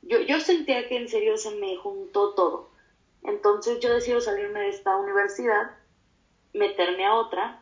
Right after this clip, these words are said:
estudio comunicación, relaciones públicas. Yo estaba muy contenta con esta universidad porque como es chiquita es más personalizada.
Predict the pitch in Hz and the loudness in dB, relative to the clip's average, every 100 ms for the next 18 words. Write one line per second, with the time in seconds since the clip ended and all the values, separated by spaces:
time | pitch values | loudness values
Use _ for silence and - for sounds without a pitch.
0 | _ - 185 - 202 190 - 185 180 175 | _ -10 -6 2 2 2 -2 -4 -4 -2
1 | 180 180 220 202 170 _ _ _ - 196 | -4 -2 -2 -4 -8 _ _ _ 0 2
2 | 180 - 185 190 - 233 220 - - - | 2 0 -6 -6 2 4 4 2 -4 -6
3 | - _ _ _ _ _ _ _ _ _ | -10 _ _ _ _ _ _ _ _ _
4 | _ _ _ - - 240 269 262 269 269 | _ _ _ -8 -2 2 4 4 0 -2
5 | 285 - 262 254 208 208 208 220 208 185 | -4 -2 -6 -6 -10 -10 -8 -8 -4 -4
6 | 180 214 226 220 - - 165 - _ _ | -2 0 0 -2 -4 -2 -2 -2 _ _
7 | - 208 208 202 - 240 240 226 214 208 | -2 0 0 -4 -6 -8 -8 -4 -4 -2
8 | 190 - - 185 190 180 180 180 262 233 | -6 -8 -10 -8 -6 -2 -2 -2 -2 -2
9 | 160 | -6